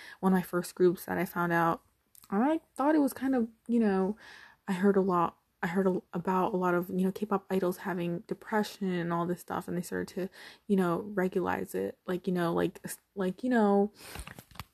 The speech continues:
looking up more about this, you know, mental illness, because they, you know, some countries ignore mental illness and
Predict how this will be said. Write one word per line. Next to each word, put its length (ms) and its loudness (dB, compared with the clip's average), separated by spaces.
looking 380 4
up 260 4
more 500 4
about 420 2
this, 400 -2
you 140 2
know, 120 4
mental 400 2
illness, 640 4
because 540 0
they, 340 -2
you 80 -2
know, 140 4
some 220 0
countries 500 4
ignore 560 0
mental 360 -2
illness 520 0
and 440 -2